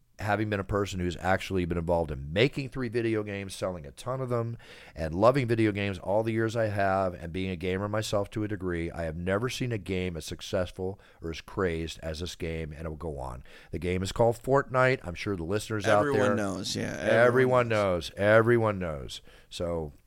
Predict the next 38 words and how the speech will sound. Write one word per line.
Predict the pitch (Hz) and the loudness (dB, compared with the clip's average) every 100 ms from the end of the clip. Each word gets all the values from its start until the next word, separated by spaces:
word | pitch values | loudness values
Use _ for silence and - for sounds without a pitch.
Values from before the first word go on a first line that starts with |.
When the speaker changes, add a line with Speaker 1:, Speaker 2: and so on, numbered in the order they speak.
| - _ 87 | -20 _ -8
Speaker 1:
I | |
wish | 90 104 | -4 -2
I | 104 | -2
made | 95 90 | -2 -4
the | 76 | -6
game. | 78 65 - | -8 -10 -12
<laughs> | - | -6
That's | - 214 - - | 8 10 10 8
Speaker 2:
Well, | 185 156 | 6 4
it's | 156 | 4
Speaker 1:
all | 147 | 4
I | |
can | 185 | 2
Speaker 2:
free. | 233 | 2
Speaker 1:
say. | 214 143 - _ | 4 2 0 _
Speaker 2:
It's | - 147 | -8 -6
a | 165 | -6
free | 196 220 | -4 -4
game. | 196 220 185 131 | -2 -4 -4 -4
That's | 165 | -6
what's | 180 - | -6 2
crazy | - | 10
Speaker 1:
Yeah, | 175 208 | 12 12
Speaker 2:
about | 185 110 | 12 10
Speaker 1:
but, | 113 | 0
Speaker 2:
it. | - | -4
Speaker 1:
yeah, | 139 190 214 | 4 8 8
but | 165 123 | 8 6
you | |
gotta | 135 151 | 10 10
still, | 147 175 180 | 10 8 8
I | 151 | 8
mean, | 139 123 | 4 0
believe | 143 175 175 | 4 4 4
me, | 123 | 4
Henry | 127 151 147 | 4 4 4
turns, | 160 165 143 | 4 2 6
um, | 123 123 123 | 8 8 6